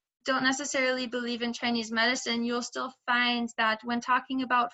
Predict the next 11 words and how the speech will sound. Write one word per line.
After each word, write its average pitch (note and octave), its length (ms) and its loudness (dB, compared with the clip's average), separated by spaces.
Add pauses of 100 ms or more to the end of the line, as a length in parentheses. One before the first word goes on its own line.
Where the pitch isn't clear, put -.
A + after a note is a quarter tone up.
(100)
food C4+ 300 -2
or A#3+ 140 -2
when A#3+ 160 -2
talking B3+ 440 0
about A#3 400 2 (600)
a C4+ 120 2
lot C4+ 240 6
of B3+ 120 0
just B3 240 -10
different, B3 420 -4 (340)
um, A#3+ 440 4